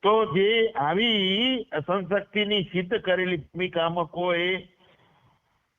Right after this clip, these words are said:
એવો મહાપુરુષ છે, કોઈ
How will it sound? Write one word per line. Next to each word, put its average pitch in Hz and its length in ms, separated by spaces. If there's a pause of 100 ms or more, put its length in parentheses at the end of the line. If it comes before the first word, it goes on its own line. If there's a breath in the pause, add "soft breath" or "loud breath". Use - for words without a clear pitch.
(1900)
એવો 196 460
મહાપુરુષ 160 600
છે, 214 380
કોઈ 123 400